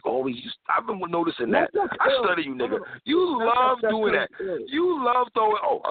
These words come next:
Speaker 1: say he's not better than
Speaker 2: It's
Speaker 1: Steph
Speaker 2: not
Speaker 1: Curry.
Speaker 2: that
Speaker 1: Who the
Speaker 2: Steph
Speaker 1: fuck
Speaker 2: Curry's
Speaker 1: compared A I to
Speaker 2: ill.
Speaker 1: Steph?
Speaker 2: It's not Steph Curry's ill. It's he's better than A I. That's what I'm saying.
Speaker 1: Nah, but you shit on A I all the time, though, son. Give it a stack. You act like you
Speaker 2: A I's
Speaker 1: probably
Speaker 2: last
Speaker 1: like
Speaker 2: three
Speaker 1: Victor
Speaker 2: years in
Speaker 1: Page
Speaker 2: the
Speaker 1: more than
Speaker 2: N B A
Speaker 1: A I.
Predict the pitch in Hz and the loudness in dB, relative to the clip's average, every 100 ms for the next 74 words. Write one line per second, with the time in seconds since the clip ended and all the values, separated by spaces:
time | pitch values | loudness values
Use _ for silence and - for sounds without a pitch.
0 | - 113 - - 117 - 120 - - 240 | -4 -2 2 2 2 0 -2 0 -2 -2
1 | 233 233 233 226 269 254 220 220 233 220 | -6 -4 -4 -2 0 0 0 -2 -2 2
2 | 240 208 202 - 208 135 - - _ _ | 2 2 0 -2 -2 -2 -6 -20 _ _
3 | _ _ _ - 185 - 208 277 - 226 | _ _ _ -6 -6 -4 -4 -4 -2 -4
4 | 202 233 208 180 - 214 214 180 196 - | -4 -6 -6 -6 -6 -2 -2 0 -4 -4
5 | - 208 - _ _ _ - 294 320 202 | -6 -6 -8 _ _ _ 0 2 4 0
6 | 117 _ _ _ _ _ 131 185 185 180 | -4 _ _ _ _ _ -6 -6 -2 -2
7 | 143 104 76 - _ _ _ _ 233 277 | -2 -6 -10 -20 _ _ _ _ -4 -4
8 | - 220 - - 139 101 - _ _ _ | -2 -4 -4 -8 -10 -10 -16 _ _ _
9 | _ _ _ _ _ _ - _ _ _ | _ _ _ _ _ _ -20 _ _ _
10 | _ - 85 85 92 107 92 69 76 69 | _ -6 -2 0 -2 -2 0 0 0 0
11 | 65 - 58 50 50 - 50 - 90 82 | -2 -4 -6 -6 -10 -10 -14 -12 -6 -6
12 | 76 - - - _ _ _ _ _ _ | -4 -4 -4 -6 _ _ _ _ _ _
13 | - 92 78 73 67 - - - - - | -2 0 2 2 2 2 2 2 2 2
14 | 71 - - 202 85 78 - 78 58 73 | -2 -4 -2 0 0 0 -2 0 0 2
15 | 69 60 | 2 0